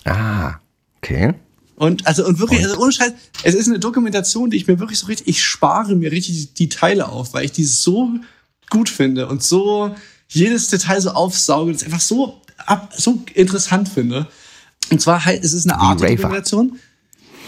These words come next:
Speaker 2: Und, äh, die heißt, äh, Capital, also Capital B, Wem gehört Berlin? Eine Dokumentation,
Speaker 1: Ah.
Speaker 2: quasi streng genommen über Berlin. Äh, fa-, also so, es geht los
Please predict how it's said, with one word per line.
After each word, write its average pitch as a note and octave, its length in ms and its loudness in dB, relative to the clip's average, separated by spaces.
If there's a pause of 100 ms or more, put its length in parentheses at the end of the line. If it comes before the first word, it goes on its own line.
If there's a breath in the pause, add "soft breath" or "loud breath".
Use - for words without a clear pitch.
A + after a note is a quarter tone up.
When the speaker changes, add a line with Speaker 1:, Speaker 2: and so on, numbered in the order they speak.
(100)
Speaker 2:
Und, F3+ 360 2
äh, D#3+ 200 2
die C#3+ 160 4
heißt, E3+ 360 -2
äh, C#3+ 120 2
Capital, F3+ 680 0
also C#3+ 240 0
Capital F#3 440 0
B, D#3+ 400 -2 (380)
Wem F3+ 260 4
gehört F#3+ 280 0
Berlin? D#3 460 -2 (320)
Eine D3+ 140 2
Dokumentation, A#3 1000 2 (140)
Speaker 1:
Ah. D#3 40 -4
Speaker 2:
quasi E3+ 260 2
streng G3+ 400 2
genommen A#3 280 -2
über F#3 160 2
Berlin. A3+ 720 0 (400 loud breath)
Äh, C3+ 100 -16
fa-, - 200 -2
also D#3+ 200 -2
so, E3 220 0
es D#3 120 -4
geht F#3 200 -2
los G#3+ 300 0